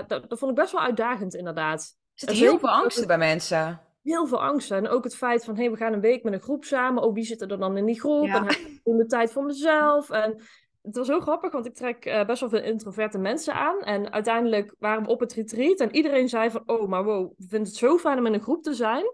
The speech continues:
Speaker 1: Terwijl ze van tevoren allemaal een beetje twijfel hadden van... Ja, maar vind ik dat allemaal leuk? Heb ik wel genoeg
Speaker 2: Past het
Speaker 1: tijd?
Speaker 2: jou
Speaker 1: En
Speaker 2: wel? Ja.
Speaker 1: ja, pas, ja, precies. En iedereen vond het fantastisch. Ze zaten echt tot
Speaker 2: Ja.
Speaker 1: 's avonds laat samen wijn te drinken, gezelligheid en weet je wel. Dus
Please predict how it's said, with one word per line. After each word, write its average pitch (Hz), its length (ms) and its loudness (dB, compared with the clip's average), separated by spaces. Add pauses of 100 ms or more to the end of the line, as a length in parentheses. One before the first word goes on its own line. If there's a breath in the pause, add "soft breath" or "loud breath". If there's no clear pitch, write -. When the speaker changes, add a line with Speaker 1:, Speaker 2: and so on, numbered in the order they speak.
(180 soft breath)
Speaker 1:
Terwijl 233 220 -2
ze 240 80 -8
van 240 100 -2
tevoren 254 420 2
allemaal 254 220 2
een 247 60 2
beetje 240 240 0
twijfel 247 420 -4
hadden 220 220 -2
van... 208 100 -4
Ja, 233 120 0
maar 202 100 -4
vind 196 140 -10
ik - 60 -18
dat 196 140 -14
allemaal 208 240 2
leuk? 285 360 8
Heb 247 100 -2
ik - 60 -14
wel 196 120 -6
genoeg 262 220 0
Speaker 2:
Past 294 180 4
het 285 120 6
Speaker 1:
tijd? 285 160 4
Speaker 2:
jou 214 120 4
Speaker 1:
En 208 60 2
Speaker 2:
wel? 208 260 -8 (240)
Ja. 226 120 -10
Speaker 1:
ja, 320 160 8
pas, 294 220 2
ja, 302 200 4
precies. 311 420 4
En - 200 0
iedereen 339 360 2
vond 285 120 -2
het 269 120 -6
fantastisch. 262 580 -2
Ze 220 100 -6
zaten 269 300 0
echt 277 80 -2
tot 247 140 -4
Speaker 2:
Ja. 294 80 -2
Speaker 1:
's 269 60 0
avonds 247 180 -4
laat 302 400 0
samen 269 340 -4
wijn 247 260 0
te 294 100 -8
drinken, 254 460 -2
gezelligheid 247 800 -2
en 233 100 -2
weet 226 180 -4
je 233 80 -4
wel. 262 160 -4
Dus 247 260 -6